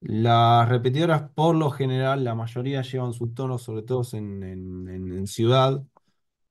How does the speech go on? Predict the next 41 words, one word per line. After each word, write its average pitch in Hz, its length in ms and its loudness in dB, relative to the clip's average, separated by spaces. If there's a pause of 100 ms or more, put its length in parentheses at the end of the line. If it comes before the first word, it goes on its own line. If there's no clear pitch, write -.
(140)
eh, 107 800 0 (260)
para 127 320 2
que 147 380 -2
ninguna 139 480 -2
fre-, 131 280 -4
ninguna 139 500 -4
frecuencia, 127 460 -4
ninguna 143 560 -2
portadora 120 760 -2
que 107 80 -6
esté 113 200 -8
dentro 139 280 -4
de 120 60 -2
la 113 120 -2
frecuencia 120 840 -6
de, 98 460 -10 (220)
la 95 320 -6
frecuencia 101 460 -8
de 104 60 -8
entrada 110 400 4
de 95 140 -2
la 92 180 -4
repetidora, 123 880 0 (800)
no 135 360 4
abra 151 220 4
la 123 140 4
repetidora, 107 640 -4
porque 95 220 -8
la 104 100 -4
repetidora 123 380 0
funciona 127 360 0
así: 117 200 -4
cuando 104 260 -6
hay 131 120 2
una 127 200 0
portadora 123 520 -4
sobre 110 240 -8
esa 120 180 -2
frecuencia 131 460 -2
de 156 60 -2
entrada, 165 580 0